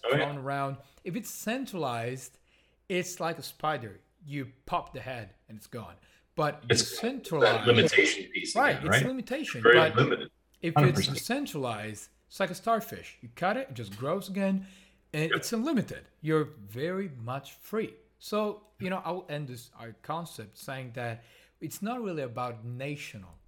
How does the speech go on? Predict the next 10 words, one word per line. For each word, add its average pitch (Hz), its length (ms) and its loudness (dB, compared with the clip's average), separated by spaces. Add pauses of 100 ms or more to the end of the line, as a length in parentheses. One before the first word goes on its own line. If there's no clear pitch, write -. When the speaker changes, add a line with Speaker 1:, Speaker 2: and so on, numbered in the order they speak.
Speaker 2:
and 147 100 -4
international 127 840 -8
freedom. - 380 -20 (440)
But 147 120 -2
I'd 240 220 2
say 185 180 -4
that 139 100 -6
in, 180 260 -4
being 214 300 -2
international 139 720 -8